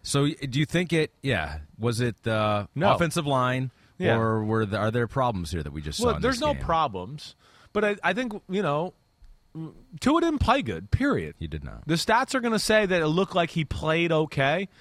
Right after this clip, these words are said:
Speaker 2: He missed a number of wide-open receivers. And some of those were that oh and seven on third down conversions. But it, throughout the game, I mean, again, that's the one thing that me and Tony Dungy, we were sitting there during the, "Man, oh, man, I missed that throw.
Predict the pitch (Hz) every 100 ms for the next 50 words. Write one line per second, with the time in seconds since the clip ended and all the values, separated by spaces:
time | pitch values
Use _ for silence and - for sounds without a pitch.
0 | - - - 202 208 214 - - 180 175
1 | 180 180 190 214 147 95 87 147 139 143
2 | 139 139 127 127 120 - 98 71 - -
3 | _ - - - 139 135 135 127 - 160
4 | 165 156 160 139 170 151 151 - 139 147
5 | 139 156 143 143 135 135 139 135 139 139
6 | 131 127 139 135 151 101 87 139 180 160
7 | - - - 185 208 226 160 185 151 120
8 | 131 127 120 - - - 143 165 175 -
9 | 170 180 165 160 147 147 160 135 160 160
10 | 135 143 202 127 131 160 135 160 139 127
11 | 127 123 120 160 113 123 123 135 143 120
12 | 147 151 160 - 107